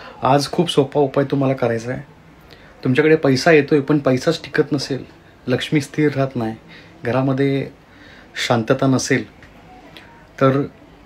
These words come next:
पाच गोमती चक्र, पाच कवड्या, पिवळ्या कवड्या आणि पाच लवंग, त्याची आज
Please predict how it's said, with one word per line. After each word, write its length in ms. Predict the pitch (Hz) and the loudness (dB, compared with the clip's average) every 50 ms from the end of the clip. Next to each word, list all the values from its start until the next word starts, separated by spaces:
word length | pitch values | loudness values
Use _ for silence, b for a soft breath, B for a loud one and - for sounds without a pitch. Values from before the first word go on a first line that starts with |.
| - - - - - - | -20 -20 -20 -20 -4 0
पाच 280 | 135 139 156 160 - 170 | 2 2 4 2 0 -2
गोमती 340 | 156 147 147 139 139 160 135 | -2 0 0 0 -2 -4 -4
चक्र, 320 | - 135 - - 117 131 147 - - - B B B B B B B - - - | -4 -4 -2 -2 -2 -4 -4 -8 -14 -20 B B B B B B B -10 -2 2
पाच 260 | 127 131 - - - | 2 2 2 0 -2
कवड्या, 400 | - 135 123 123 127 123 110 - - - - | -2 0 0 2 2 2 0 0 -4 -2 2
पिवळ्या 220 | 131 131 139 135 | 4 4 4 4
कवड्या 300 | 131 123 117 113 117 - - - - - - b b b b b b b b - - - - - - - | 2 2 0 0 0 -4 -8 -14 -20 -20 -20 b b b b b b b b -20 -20 -20 -20 -12 -4 0
आणि 140 | 127 139 | 0 0
पाच 320 | 139 139 - 135 139 - 147 | 2 0 0 -2 -2 0 0
लवंग, 380 | 135 135 131 135 139 139 123 110 101 92 - - - - - - - - - - - - - - - - - - B B B B B B - | 0 2 2 2 2 2 0 0 -4 -8 -12 -18 -20 -20 -20 -20 -20 -20 -20 -20 -20 -20 -20 -20 -20 -20 -20 -20 B B B B B B -4
त्याची 260 | 127 127 - - 160 | -4 -2 2 4 4
आज 240 | 143 143 143 139 - | 6 6 4 2 -2